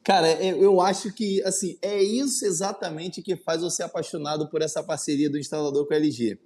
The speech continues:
Cara, problemas vão acontecer. Mas é o seguinte, pô, eu não tô, tô tendo problema. Cara, mas você tem pelo menos a quem reclamar. Você tem pelo menos alguém que tá te ouvindo. Então, o cara, o diretor nacional de vendas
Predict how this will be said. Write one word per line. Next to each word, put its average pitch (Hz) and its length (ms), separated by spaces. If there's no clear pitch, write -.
Cara, 165 260
problemas 202 540
vão 185 180
acontecer. 180 760
Mas 202 180
é - 20
o - 20
seguinte, 190 300
pô, 262 440
eu 220 60
não 226 140
tô, 240 160
tô 226 160
tendo 240 220
problema. 226 280
Cara, 233 200
mas 202 180
você 208 240
tem 226 220
pelo 233 220
menos 214 300
a 226 80
quem 226 220
reclamar. 190 800
Você 170 220
tem 208 220
pelo 220 220
menos 202 300
alguém 208 220
que 190 100
tá 214 120
te - 100
ouvindo. 175 540
Então, 254 160
o - 60
cara, 254 320
o 220 100
diretor 226 640
nacional 202 440
de 170 140
vendas 175 500